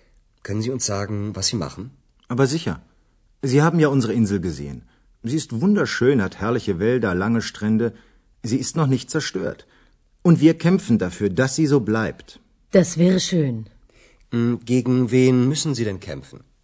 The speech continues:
Speaker 2: Wissen Sie, viele Menschen hier sind arbeitslos. Es gibt keine Industrie, kaum Landwirtschaft.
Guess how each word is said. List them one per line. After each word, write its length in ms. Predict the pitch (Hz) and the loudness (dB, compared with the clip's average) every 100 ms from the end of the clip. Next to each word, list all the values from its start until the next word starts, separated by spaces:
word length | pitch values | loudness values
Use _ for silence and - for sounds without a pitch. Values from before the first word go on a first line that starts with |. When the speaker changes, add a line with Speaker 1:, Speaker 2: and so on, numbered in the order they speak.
| _ _ _ | _ _ _
Speaker 2:
Wissen 260 | 135 143 160 | -6 -2 2
Sie, 200 | 156 - _ _ _ _ | 2 0 _ _ _ _
viele 300 | - 143 127 | -2 4 6
Menschen 300 | 117 113 123 | 6 4 2
hier 80 | 107 | 0
sind 180 | 90 76 | -2 -6
arbeitslos. 720 | 78 78 - - - - - _ | -8 -10 -12 -14 -16 -20 -20 _
Es 140 | 117 | -4
gibt 160 | 170 - | -4 0
keine 240 | 143 131 | 2 2
Industrie, 520 | 120 107 - - 120 | 2 -2 -6 -4 -4
kaum 280 | 104 101 92 | -2 -2 -2
Landwirtschaft. 680 | 92 104 110 - 107 101 | 0 -2 -4 -6 -6 -8